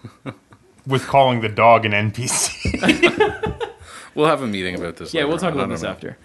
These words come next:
Speaker 3: Um, but I think that's, that's it for trivia questions for now.
Speaker 1: That's
Speaker 3: Uh,
Speaker 1: a good tricky question, actually, like the furniture store, 'cause I'm like, I never go to the exterior of the furniture store.
Speaker 3: I know.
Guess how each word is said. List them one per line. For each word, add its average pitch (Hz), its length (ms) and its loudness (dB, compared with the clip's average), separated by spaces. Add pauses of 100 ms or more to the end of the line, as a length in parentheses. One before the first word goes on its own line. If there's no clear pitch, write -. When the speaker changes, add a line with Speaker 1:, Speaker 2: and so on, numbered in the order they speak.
(320)
Speaker 3:
Um, 185 400 4
but 196 160 4
I 190 120 2
think 233 180 2
that's, 208 200 2
that's 202 220 0
it 226 100 0
for 196 100 -2
trivia 185 240 2
questions 175 320 -2
for 165 100 0
now. 151 380 0
Speaker 1:
That's 156 200 4
Speaker 3:
Uh, - 40 6
Speaker 1:
a - 20 4
good 233 160 2
tricky 220 260 2
question, 123 640 0
actually, 113 440 -2
like 101 220 -4
the 107 440 2
furniture 117 380 -6
store, 147 200 -2
'cause 127 140 -2
I'm 113 140 2
like, 110 200 -2
I 120 180 0
never 110 580 0
go 107 260 0
to 101 100 -10
the 107 200 -10
exterior 98 720 -8
of 95 100 -8
the 92 80 -14
furniture 92 420 -14
store. 92 320 -12
Speaker 3:
I 135 100 -6
know. 131 360 -2